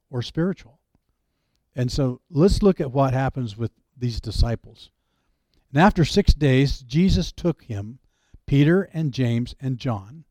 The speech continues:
his brother, and led them up on a high mountain by themselves. Now, I said on Wednesday night that they did not put on their hiking shoes and walk up a mountain,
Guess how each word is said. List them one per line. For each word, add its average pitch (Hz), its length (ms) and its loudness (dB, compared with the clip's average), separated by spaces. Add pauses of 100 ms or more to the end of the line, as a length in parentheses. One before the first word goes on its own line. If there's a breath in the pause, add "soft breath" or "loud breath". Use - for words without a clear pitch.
(800)
his 131 200 -4
brother, 117 480 -4 (640)
and 143 160 2
led 135 220 4
them 170 160 -2 (420)
up 139 220 -6
on 135 140 -2
a 139 80 -6
high 135 180 -4
mountain 120 320 -4
by 113 140 -4
themselves. 113 560 -6
Now, 127 260 -4 (960)
I 143 140 4
said 196 420 4 (240)
on 135 240 0
Wednesday 147 340 -2
night 123 380 -2 (140)
that 123 320 -2 (200)
they 165 160 4
did 202 220 2
not 135 460 0 (480)
put 160 160 2
on 156 160 4
their 135 140 2
hiking 135 420 -2
shoes 127 560 -4
and 120 280 -4
walk 131 360 -8
up 135 200 -4
a 123 140 -6
mountain, 117 800 -6